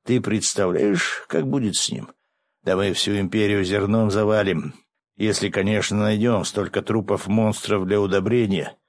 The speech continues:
и воды». «Не из-за пшеницы», вздохнула девушка и, наконец, подняла глаза. «Я не успеваю ничего». «В смысле?» Брови Свята взлетели вверх.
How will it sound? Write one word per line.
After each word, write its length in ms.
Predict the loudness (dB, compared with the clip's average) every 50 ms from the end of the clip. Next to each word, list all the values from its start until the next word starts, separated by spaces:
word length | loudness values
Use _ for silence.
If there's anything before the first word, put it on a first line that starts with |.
| _ _ _ _ _ _ _ _ _ _ _
и 160 | -2 -2 0
воды». 500 | 2 2 2 0 0 -2 -6 -6 -8 -10 -14 -18 _ _ _ _ _ _ _ _ _ _ _ _ _ _ _ _ _
«Не 200 | 0 2 2 2
из-за 160 | 2 0 -2
пшеницы», 640 | -2 0 0 0 2 0 0 0 -2 -2 -2 -4 -4 -6
вздохнула 560 | -8 -6 -4 -2 -4 -2 -2 -2 -2 0 0
девушка 420 | 0 0 0 -2 -2 -2 -4 -2
и, 20 | -2
наконец, 420 | -2 -2 -2 -2 -2 -2 -2 -2
подняла 440 | -4 -4 -4 -4 -2 0 0 0 0
глаза. 400 | 0 -2 -2 -2 -2 -4 -6 -6 -10 _ _ _ _ _ _ _ _ _ _ -2
«Я 140 | 0 2 4
не 100 | 4 4
успеваю 580 | 2 2 0 0 0 0 2 2 4 4 4
ничего». 500 | 4 2 2 0 0 -2 -2 -2 -4 -8 -10 _ _ _ _ _ _ _ _ _
«В 100 | -4 -2
смысле?» 880 | 0 0 0 0 0 0 0 0 -2 -2 -4 -4 -6 -8 -8 -10 -10 -14 _ _ _ _ _ _ _ -4
Брови 300 | -2 0 0 0 0 0
Свята 420 | -2 -2 -2 -2 -2 -2 -2 -4
взлетели 440 | -4 -4 -4 -4 -2 -4 -2 -2 -2
вверх. 380 | -2 -4 -4 -6 -8 -10 -14